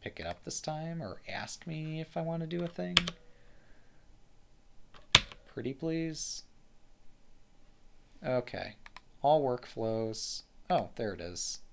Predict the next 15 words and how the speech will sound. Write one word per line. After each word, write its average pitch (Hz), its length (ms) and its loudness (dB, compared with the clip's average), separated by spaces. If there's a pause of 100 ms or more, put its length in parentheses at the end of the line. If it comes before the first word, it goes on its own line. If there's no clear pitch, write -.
(1200)
That's 143 240 2
better. 95 380 0 (1800)
Hopefully 151 320 10
I 131 40 12
haven't 117 300 8
doubled 107 400 6
the 107 80 2
amount 98 260 -2
of 90 60 -2
work 92 300 -2
by 95 120 4
doing 92 240 -4
an 87 60 -6
extra 90 300 -6
push. - 480 -4